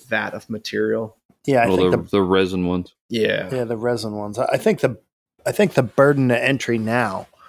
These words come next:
Speaker 2: is a lot easier than, say, maybe even three or four years ago.
Speaker 1: Mm-hmm. Absolutely.
Speaker 2: I feel like the years ago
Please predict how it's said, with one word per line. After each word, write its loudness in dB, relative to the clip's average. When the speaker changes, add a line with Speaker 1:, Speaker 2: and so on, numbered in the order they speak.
Speaker 2:
is -2
a -2
lot 0
easier -2
than, -6
say, -4
maybe 2
even 0
three 2
or 4
four 2
years 0
ago. -8
Speaker 1:
Mm-hmm. -8
Absolutely. -6
Speaker 2:
I -2
feel 4
like 2
the 2
years 2
ago 4